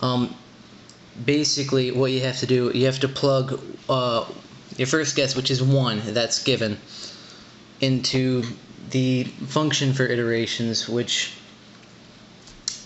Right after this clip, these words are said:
is as follows. It is x two, well, x sub two is equal to x sub one minus f of x one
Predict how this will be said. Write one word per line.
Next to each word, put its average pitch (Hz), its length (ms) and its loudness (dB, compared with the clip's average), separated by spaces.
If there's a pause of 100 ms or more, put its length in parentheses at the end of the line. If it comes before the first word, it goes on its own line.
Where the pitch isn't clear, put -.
is 135 380 2
as 117 220 0
follows. 113 540 2 (640)
It 123 140 0
is 123 580 0 (380)
x - 580 -2 (360)
two, 110 380 0 (1400)
well, 123 140 2
x 123 220 0
sub 135 280 0
two 117 400 0
is 113 140 0
equal 120 200 -2
to 120 220 -2
x 120 220 0
sub 113 300 0
one 143 480 2 (1080)
minus 131 800 0 (540)
f 127 420 -2 (300)
of 113 180 -2
x - 580 -2 (180)
one 113 360 0